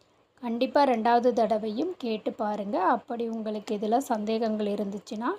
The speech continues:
கண்டிப்பா கமெண்ட் செக்ஷன்ல கமெண்ட் பண்ணுங்க.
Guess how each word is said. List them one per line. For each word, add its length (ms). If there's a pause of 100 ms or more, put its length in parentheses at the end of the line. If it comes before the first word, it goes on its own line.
(580)
கண்டிப்பா 520
கமெண்ட் 440
செக்ஷன்ல 520 (1200)
கமெண்ட் 320
பண்ணுங்க. 540